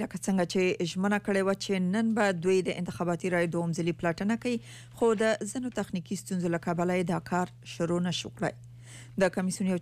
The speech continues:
چارواکي محمد عزیز بختیار د امریکا غږ آشنا راډیو ته وویل، یوه وجه یې د ملګرو ملتونو د ناظرینو نشتون او بله یې د رایو بیاکتنې پروسې دپاره د انتخاباتو خپلواک کمیسیون د کارکوونکو روزنه ده.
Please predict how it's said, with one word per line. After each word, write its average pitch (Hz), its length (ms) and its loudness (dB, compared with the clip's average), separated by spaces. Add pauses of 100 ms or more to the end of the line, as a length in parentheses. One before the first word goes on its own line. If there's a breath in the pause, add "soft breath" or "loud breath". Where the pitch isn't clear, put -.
چارواکي 175 400 2
محمد 170 360 -2 (100)
عزیز 170 320 -2 (120)
بختیار 196 500 -2 (320 loud breath)
د 170 100 4 (120)
امریکا 180 340 -4
غږ 180 340 -2
آشنا 180 300 -2
راډیو 170 240 -2
ته 185 80 -2
وویل، 226 260 0 (320 loud breath)
یوه 233 240 4
وجه 240 240 2
یې 233 300 2
د 196 180 2
ملګرو 208 400 0
ملتونو 170 480 0 (380 loud breath)
د 180 180 4
ناظرینو 190 560 2
نشتون 233 500 -2 (360 loud breath)
او 214 100 6
بله 233 300 0
یې 233 40 4 (140)
د 185 140 2
رایو 196 260 4 (320)
بیاکتنې 180 600 0
پروسې 190 460 0
دپاره 196 400 2
د 185 160 0
انتخاباتو 202 540 -4
خپلواک 214 340 0
کمیسیون 190 400 -2 (340 loud breath)
د 185 220 2
کارکوونکو 196 720 0
روزنه 170 380 0
ده. - 100 -12